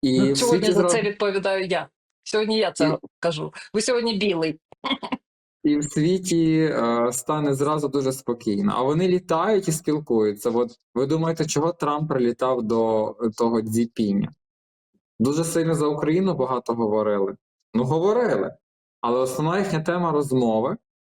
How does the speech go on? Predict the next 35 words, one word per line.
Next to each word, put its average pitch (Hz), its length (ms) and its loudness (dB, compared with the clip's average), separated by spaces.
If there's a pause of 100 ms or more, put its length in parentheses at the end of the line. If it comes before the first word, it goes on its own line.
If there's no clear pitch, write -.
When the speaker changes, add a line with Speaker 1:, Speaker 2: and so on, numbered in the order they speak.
Speaker 1:
це, 143 160 0
знову 131 360 0
ж 160 120 -6
таки, 190 180 -2
світове 143 440 -2
правительство, 139 680 0
яке 139 180 0
вони 131 200 0
втрачають 151 680 -2 (420)
через 131 340 -2
прихід 139 480 -2
нової 151 340 0
форми 143 380 -2
правління. 113 560 0
Це 131 120 -4
штучний 139 480 -2
інтелект. 156 420 0
Вони 127 160 2
всі 139 220 -2
того 131 200 0
бояться, 120 400 0
як 120 120 -4
вогню. 117 340 2 (800)
А 107 140 -2
Америка 143 440 0
хоче 143 260 -2
в 117 40 -4
цьому 117 260 -2
плані 107 320 0
ще 127 160 -2
якусь 147 240 -2
керуючу, 147 540 0
лідируючу 131 600 0
роль 127 220 2
зайняти. 101 420 -4